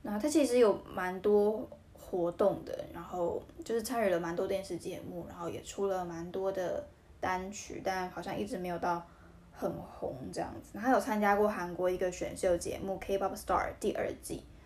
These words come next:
就如果有在看的话，知道第二季是现在很红的那个乐童音乐家 Akdong Musician 他们第一名的那一季。那因为这个辛智勋他很早就出道了，所以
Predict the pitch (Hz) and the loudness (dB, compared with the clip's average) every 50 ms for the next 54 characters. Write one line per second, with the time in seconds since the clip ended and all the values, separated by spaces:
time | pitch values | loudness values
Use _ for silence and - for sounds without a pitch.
0 | - - - - - - - - - - - 190 190 196 208 202 220 202 - 214 | -20 -20 -20 -20 -20 -20 -20 -20 -10 -4 -2 2 2 4 6 8 8 8 8 4
1 | 202 202 - - 220 202 190 180 175 196 190 190 190 208 202 196 196 226 233 220 | 2 0 0 0 0 2 0 0 0 2 0 2 4 4 4 6 8 8 8 8
2 | 220 214 214 214 214 202 - - 202 196 185 180 180 - - - - - - - | 8 6 4 0 0 0 0 -2 -2 0 0 0 -2 -4 -6 -10 -14 -10 -6 -4
3 | 214 208 208 196 196 - 180 160 160 - - - 180 165 170 170 190 190 190 190 | 0 0 0 0 0 -4 -8 -10 -10 -10 -8 -6 -6 -4 -4 -4 -4 -4 -4 -6
4 | 180 - - - - - - - - - - - - - - - - 202 196 180 | -6 -6 -4 -4 -4 -4 -6 -8 -14 -16 -20 -20 -20 -20 -16 -8 -4 -2 -2 -2
5 | 185 - 165 - - 202 190 185 185 180 - - - 190 180 - 190 - - - | -2 -4 -8 -8 -8 -8 -8 -4 -2 -2 -2 -2 -2 -2 0 0 -2 -4 -6 -6
6 | 196 190 190 185 180 170 175 175 175 - - 170 160 - 185 175 - 175 175 - | -6 -4 -4 -4 -6 -4 -4 -6 -6 -6 -8 -10 -10 -8 -8 -6 -6 -8 -8 -8
7 | 185 180 180 180 175 170 - - - - - - - - - - - - - - | -6 -6 -6 -6 -6 -8 -8 -10 -12 -12 -10 -12 -12 -14 -14 -18 -18 -18 -18 -18
8 | - - - - - - - - - - - - - - - - - - - - | -16 -16 -14 -16 -16 -18 -18 -20 -20 -20 -20 -20 -20 -20 -20 -20 -20 -20 -20 -20
9 | - - - - - 208 208 202 190 185 180 - - 262 285 320 320 302 277 240 | -20 -18 -12 -6 -2 0 2 2 2 2 0 2 4 6 10 10 10 10 8 6
10 | - - - - - - - 233 220 202 196 190 190 185 180 170 156 - - - | 4 -4 -14 -16 -8 -2 0 2 6 8 10 10 10 8 8 6 6 4 4 2
11 | - - - 220 226 226 233 226 208 214 208 208 202 196 190 - - - - 180 | 0 -2 -2 -4 -4 -2 -2 -2 -2 -2 -2 -2 -2 -4 -4 -6 -8 -8 -8 -6
12 | 180 185 185 - 190 165 - 170 170 - - - - 165 - - - - - - | -6 -4 0 2 2 2 2 -2 -6 -10 -10 -10 -10 -8 -6 -4 -4 -4 -4 -4
13 | - - - - - - 220 233 240 240 254 | -6 -8 -12 -8 0 4 6 6 6 6 2